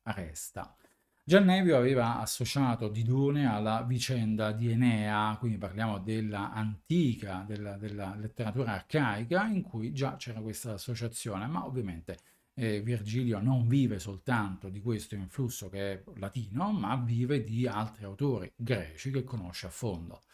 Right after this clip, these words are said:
Euripide da una parte con la tragedia Medea, ma vedremo che sono anche altre le tragedie, c'è un, un orizzonte tragico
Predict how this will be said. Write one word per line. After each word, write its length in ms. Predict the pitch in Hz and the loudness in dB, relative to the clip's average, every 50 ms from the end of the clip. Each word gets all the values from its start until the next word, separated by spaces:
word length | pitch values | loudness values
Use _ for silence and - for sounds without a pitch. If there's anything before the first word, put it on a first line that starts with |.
| - - - - - - - - | -20 -20 -20 -20 -20 -20 -14 -4
Euripide 720 | - 120 123 123 117 127 123 113 107 117 110 107 101 98 117 | 0 2 4 4 4 4 2 2 0 0 -2 -2 -4 -4 -2
da 100 | 107 107 | -2 -2
una 120 | 104 104 | -2 -2
parte 540 | 101 123 120 117 110 107 107 - - 185 180 | -2 0 0 0 -2 -4 -4 -2 0 0 0
con 300 | 185 185 107 101 101 98 | 0 -2 -6 -8 -6 -6
la 100 | 92 90 | -8 -8
tragedia 480 | - - 92 92 92 110 107 95 95 87 | -10 -10 -12 -10 -6 -4 -4 -4 -4 -4
Medea, 400 | 90 95 101 120 117 113 117 117 | -4 -2 0 0 0 2 0 0
ma 100 | 113 104 | -2 -2
vedremo 300 | 104 104 107 104 104 104 | -4 -6 -6 -6 -6 -8
che 60 | 98 | -10
sono 220 | - - 107 104 | -10 -8 -6 -4
anche 260 | 107 110 107 110 107 | -4 -4 -4 -4 -6
altre 420 | 104 98 90 85 87 - - 98 95 | -4 -4 -4 -4 -6 -10 -10 -10 -8
le 120 | 98 98 | -8 -10
tragedie, 580 | - 98 92 95 98 107 110 104 95 92 95 95 | -10 -8 -10 -8 -6 -4 -4 -4 -4 -4 -6 -8
c'è 200 | 95 - 107 107 | -10 -8 -8 -6
un, 220 | 101 101 98 104 196 | -6 -6 -8 -8 -6
un 160 | 202 160 135 131 | -2 0 2 2
orizzonte 760 | 123 117 113 107 104 - - 123 117 113 107 - - 110 104 | 2 2 -2 -4 -6 -6 -4 -2 0 0 -2 -2 -4 -8 -6
tragico 880 | - 117 113 110 107 104 104 98 - 110 104 101 - 117 110 107 104 | -4 -2 0 0 0 0 -2 -6 -8 -10 -10 -6 -4 -2 -2 -2 -4